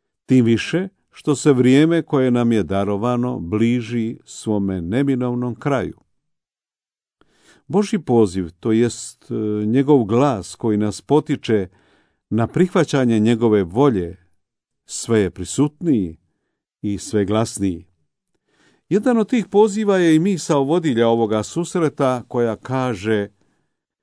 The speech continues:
„Priklonite uho i k meni dođite, poslušajte i duša će vam živjeti.” Dakle, Izaija, pedeset peto poglavlje, treći redak.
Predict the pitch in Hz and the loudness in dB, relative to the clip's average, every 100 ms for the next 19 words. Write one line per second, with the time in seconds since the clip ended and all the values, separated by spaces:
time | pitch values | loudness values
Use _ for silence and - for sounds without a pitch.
0 | _ _ - 135 123 - 190 220 208 - | _ _ -2 -2 -2 0 0 2 0 4
1 | 147 156 175 - 147 131 127 - 123 - | 6 6 2 0 2 2 -2 -6 -8 -6
2 | 127 120 160 120 98 110 120 113 110 98 | -2 2 4 2 2 4 4 4 0 -4
3 | 101 90 95 _ _ _ _ - 147 185 | -6 -8 -12 _ _ _ _ -2 0 0
4 | - 208 - 175 165 - 156 143 143 127 | -2 -4 -2 -2 -2 -2 0 0 -4 -12
5 | _ _ 175 143 101 107 - 117 - 110 | _ _ -6 -4 -2 -4 -2 -4 -4 -4
6 | 101 101 104 - 87 95 90 92 85 90 | -4 -4 -6 -10 -8 -6 -4 -6 -8 -14
7 | 90 - _ _ _ _ _ _ - 117 | -14 -20 _ _ _ _ _ _ -6 -4
8 | 123 131 117 104 87 135 143 127 113 101 | -2 0 2 0 0 2 4 4 2 0
9 | 113 110 104 - 113 113 95 123 123 120 | -2 -2 -2 -4 -2 -4 -4 -2 0 0
10 | 107 107 - 123 120 113 104 98 92 90 | 0 -2 -2 -4 0 0 0 -2 -8 -16
11 | - | -20